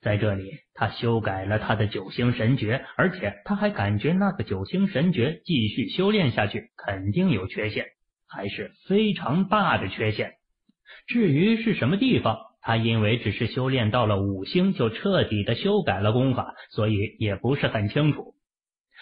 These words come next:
而且对他极其重要的天焰也是在这里得到的，可以说这里改变了他的许多。在即将要离开昆屯界的时候，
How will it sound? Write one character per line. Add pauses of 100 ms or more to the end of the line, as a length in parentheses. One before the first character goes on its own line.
(140)
而
且 (180)
对
他
极
其
重
要
的
天
焰
也
是
在
这
里
得
到
的， (440)
可
以
说 (160)
这
里
改
变
了
他
的
许
多。 (640)
在
即
将
要
离
开
昆
屯
界
的
时
候，